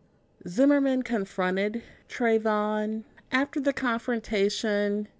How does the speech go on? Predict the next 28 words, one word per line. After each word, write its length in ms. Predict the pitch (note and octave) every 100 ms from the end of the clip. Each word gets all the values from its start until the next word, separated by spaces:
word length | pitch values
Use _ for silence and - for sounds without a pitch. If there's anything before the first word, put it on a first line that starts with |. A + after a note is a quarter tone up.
| _ _ -
escalated, 1000 | A3+ A#3 - F#3 D#3+ D#3+ D#3 D#3+ F3+ - - _ _ _ -
Zimmerman 580 | E3+ G#3+ G#3 G3 F#3 F#3+
shot 440 | - G3+ F#3+ F3+ -
and 180 | E3+ E3
killed 500 | - F3+ E3+ E3 - - - _
Trayvon 520 | - F3 E3 C#3 D3+
Martin. 500 | C3 B2 - D2+ G#2+ - - - _
The 120 | G3+
death 280 | G3 D4 F4+
of 140 | D#4+
Trayvon 600 | C#4+ B3+ A#3 A#3 A#3 A3+ F#3+
Martin 480 | F3+ F3+ F3+ F#3 - -
sparked 560 | - - - A#3 B3 - -
the 140 | G3
Black 320 | F3+ F3+ -
Lives 340 | F#3 F3+ F#3 F3
Matter 380 | D#3+ D#3+ F3
movement, 580 | E3+ D#3+ E3 F#3 F#3+ F#3+ - - _
but 180 | G#3+ G#3
ten 220 | - D#4
years 340 | D4 C#4 B3 G3
later, 400 | G#3 G3 F#2+ -
have 160 | F#3+ F3
things 440 | - A#3 A#3 G#3+
really 380 | F#3 G3+ G3+ G#3+
changed 920 | - A3+ G3 F#3 F#3+ F#3+ - - - - -
in 160 | F#3+
a 80 | F#3